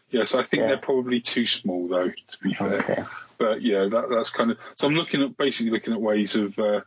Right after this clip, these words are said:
Speaker 1: kind of storm casting up, 'cause you get, you get, like, a big breastplate with him, don't you? Do you know what I mean? That's got the Karl Franz motif on it and stuff. Um, and you can switch that out for,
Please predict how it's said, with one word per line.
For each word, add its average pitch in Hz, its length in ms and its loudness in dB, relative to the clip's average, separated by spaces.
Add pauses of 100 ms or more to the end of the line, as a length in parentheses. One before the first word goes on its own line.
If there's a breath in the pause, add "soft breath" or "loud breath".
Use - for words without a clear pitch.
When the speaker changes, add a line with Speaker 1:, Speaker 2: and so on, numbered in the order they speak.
(840 soft breath)
Speaker 1:
kind 104 260 0
of 95 160 0 (720)
storm 107 460 0
casting 104 560 0
up, 101 160 -2 (160)
'cause - 140 -2
you 147 80 0
get, 170 180 0
you 156 80 2
get, 139 180 0
like, 107 200 0
a 104 40 -2
big 101 240 -2
breastplate 104 640 -2
with 107 200 0
him, 101 140 2
don't 104 180 2
you? 95 160 2
Do 107 140 0
you 104 40 2
know 101 60 2
what 104 100 2
I - 20 4
mean? 104 200 2
That's 101 320 0
got 104 200 -2
the 101 140 -2
Karl 98 240 0
Franz 98 420 0
motif - 480 -2
on 98 120 0
it 101 100 -10
and 98 100 -8
stuff. - 380 2 (720 loud breath)
Um, 95 560 0 (460)
and 104 120 0
you 95 80 -2
can 98 180 2
switch - 380 0
that 92 160 4
out 92 280 0
for, 95 360 2